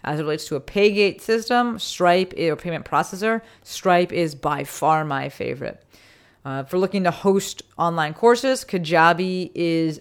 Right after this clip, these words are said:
the dopeness. Looking for workshops, um, online meetings, things like that, we're all familiar with Zoom. Stick with it. Uh, and then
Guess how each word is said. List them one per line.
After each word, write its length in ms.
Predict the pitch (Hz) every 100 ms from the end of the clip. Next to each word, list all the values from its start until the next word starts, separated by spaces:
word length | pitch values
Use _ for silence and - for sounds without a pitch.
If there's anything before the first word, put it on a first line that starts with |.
| -
the 260 | 151 143 165
dopeness. 840 | 151 147 147 139 123 - - - _ _ _ -
Looking 220 | 202 190
for 400 | - 170 160 151
workshops, 760 | 208 233 - 262 262 254 - - _ _ -
um, 320 | 143 139 131
online 380 | - 175 170 170
meetings, 240 | 214 220 185
things 100 | 165
like 160 | 170
that, 240 | 202 214 196
we're 220 | 175 165
all 180 | 180 185
familiar 460 | 185 180 180 180
with 120 | 165
Zoom. 480 | 156 185 247 277 294 - _
Stick 420 | - - - 202
with 200 | 175 156
it. 180 | 135 - _ _ _ _ _
Uh, 180 | - 117 -
and 380 | 185 175 170
then 540 | 170 180 175 170 175